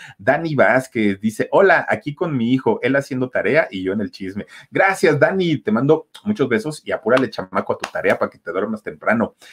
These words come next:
Lisbeth Gómez, "Saluditos, soy nueva". Ay, Lisbeth, bienvenida y gracias por acompañarnos en este canal. Ya lo sabes que aquí les presento historias todos los días.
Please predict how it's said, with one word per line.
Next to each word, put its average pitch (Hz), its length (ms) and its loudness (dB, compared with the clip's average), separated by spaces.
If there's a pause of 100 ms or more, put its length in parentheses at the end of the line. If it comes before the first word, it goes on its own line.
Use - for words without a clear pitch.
(200)
Lisbeth 147 500 4
Gómez, 185 480 4
"Saluditos, 139 520 0
soy 147 120 0
nueva". 139 260 4 (240)
Ay, 73 480 -4
Lisbeth, 135 360 0 (100)
bienvenida 127 600 -2
y 107 100 -6
gracias 110 320 -4
por 101 140 -10
acompañarnos 98 680 -8
en 90 140 -10
este - 220 -12
canal. 104 340 -4 (300)
Ya 92 160 -2
lo 107 100 0
sabes 110 300 -4
que 87 80 -10
aquí - 160 -10
les 104 180 -4
presento 92 400 -10
historias 104 480 -4
todos 101 260 0
los 98 200 -4
días. 143 340 0